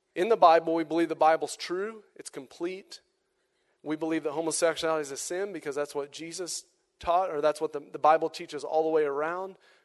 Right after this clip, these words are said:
We believe that sexual immorality is a sin, any sexual relations outside of God's covenant. We believe that God has better for us. And not in the sin as fact of, like, just don't do that. No,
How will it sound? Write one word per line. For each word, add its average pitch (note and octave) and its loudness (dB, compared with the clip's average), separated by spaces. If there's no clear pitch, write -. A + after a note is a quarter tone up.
We D#3 -2
believe D3+ -6
that C#3 -10
sexual D3 -6
immorality D#3 -4
is G3 -14
a G3+ -10
sin, G3+ -6
any D#3+ -8
sexual D#3+ -4
relations D#3+ -2
outside D#3 0
of D#3 -10
God's C#3 -4
covenant. B2 -10
We D#3+ -4
believe E3+ -4
that C#3+ -6
God D3+ 4
has D3 -10
better A#2+ -10
for B2+ -14
us. - -18
And D#3 -8
not F3+ 6
in F3+ -2
the D#3 -4
sin F3+ -2
as D3+ -6
fact D3+ 0
of, C3 -6
like, B2+ -6
just D3 -10
don't C#3+ -4
do C#3+ -6
that. A#2+ -8
No, C#3+ -6